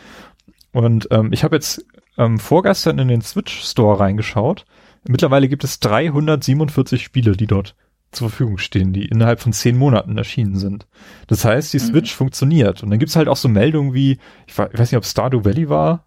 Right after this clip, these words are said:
Speaker 1: die meinten, ja, das Spiel hat sich auf der Switch am häufigsten verkauft oder am schnellsten verkauft oder solche Meldungen. Und,
Speaker 2: Weil's
Speaker 1: ähm,
Speaker 2: halt geil ist.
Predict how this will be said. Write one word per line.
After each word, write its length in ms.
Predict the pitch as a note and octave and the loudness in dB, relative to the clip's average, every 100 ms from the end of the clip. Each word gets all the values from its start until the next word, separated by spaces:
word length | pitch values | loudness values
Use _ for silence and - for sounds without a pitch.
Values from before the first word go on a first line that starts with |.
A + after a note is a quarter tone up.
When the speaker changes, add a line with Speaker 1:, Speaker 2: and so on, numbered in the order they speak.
| - | -2
Speaker 1:
die 60 | |
meinten, 460 | A#2 B2+ - D3+ D3+ | 2 2 0 -6 -4
ja, 260 | C3 C#3+ G#3 | 0 0 0
das 100 | - | -6
Spiel 220 | - C#3 | 0 2
hat 60 | D#3 | 2
sich 120 | D3+ | 0
auf 80 | C3 | -2
der 100 | - | -2
Switch 280 | - B2+ - | 0 -2 0
am 120 | C#3+ | 2
häufigsten 400 | A2 A2 C#3 C#3+ | 2 0 -4 -4
verkauft 520 | D3 D3+ F#3+ A2+ - | -4 0 2 2 0
oder 100 | B2 | 0
am 80 | A#2+ | 0
schnellsten 400 | - F3+ F#3+ A2+ | 2 2 2 0
verkauft 500 | A2 G2+ G#2 G2 G2+ | 0 0 0 -2 -2
oder 140 | G#2 G#2 | -2 0
solche 240 | B2 - | -2 -2
Meldungen. 460 | B2 C3+ G2 F#2 F#2+ - - - - _ _ | 2 2 2 0 -4 -16 -20 -20 -20 _ _
Und, 260 | - A2 G#2+ | 0 0 0
Speaker 2:
Weil's 180 | A2+ A2 | 0 0
Speaker 1:
ähm, 60 | |
Speaker 2:
halt 180 | C#3+ D3 | -2 2
geil 240 | E3+ A3 C#3+ | 2 2 2
ist. 320 | - - | -2 -8